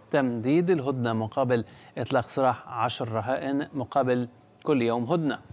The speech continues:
وكانت حماس قالت في وقت سابق اليوم إنها تسعى لتمديد الهدنة من خلال البحث الجاد لزيادة عدد المفرج عنهم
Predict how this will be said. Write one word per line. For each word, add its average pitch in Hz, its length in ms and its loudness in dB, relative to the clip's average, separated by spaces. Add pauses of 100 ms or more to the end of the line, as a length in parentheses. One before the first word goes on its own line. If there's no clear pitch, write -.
(540)
وكانت 160 460 2
حماس 240 340 0
قالت 196 300 0
في 139 120 -2
وقت 127 220 0
سابق 131 480 0
اليوم 131 380 0
إنها 120 400 -2
تسعى 107 440 -2
لتمديد 117 460 -4
الهدنة 143 480 0
من 147 200 -2
خلال 131 300 -2
البحث 120 460 -2
الجاد 120 640 0 (380)
لزيادة 113 640 0
عدد 113 300 0
المفرج 143 520 -4
عنهم 135 420 -2